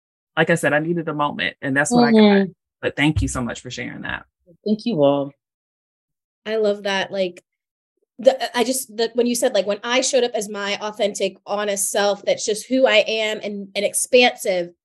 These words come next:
Speaker 3: it actually helps other people. It, it
Speaker 2: Mm-hmm.
Speaker 3: impacts other people. And if I just play small and cave in, and again, this is for so many of us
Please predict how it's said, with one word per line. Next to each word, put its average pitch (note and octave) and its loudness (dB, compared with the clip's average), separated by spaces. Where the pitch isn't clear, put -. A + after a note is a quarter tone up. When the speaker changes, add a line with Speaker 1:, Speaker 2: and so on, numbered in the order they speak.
Speaker 3:
it A3+ 2
actually A#3 -2
helps A#3 -4
other A3 -2
people. - 0
It, G3+ 2
it A3 4
Speaker 2:
Mm-hmm. A#3 4
Speaker 3:
impacts A#3 -2
other A3 -8
people. B3 -6
And G3+ 4
if G3+ -2
I A#3 4
just C4 0
play A3+ -2
small G#3 -4
and F#3+ -2
cave G3 0
in, F#3+ 0
and F#3 -4
again, G3 -2
this G#3 -8
is G#3+ -10
for A3+ -2
so B3 6
many B3 6
of G#3 0
us G3+ -4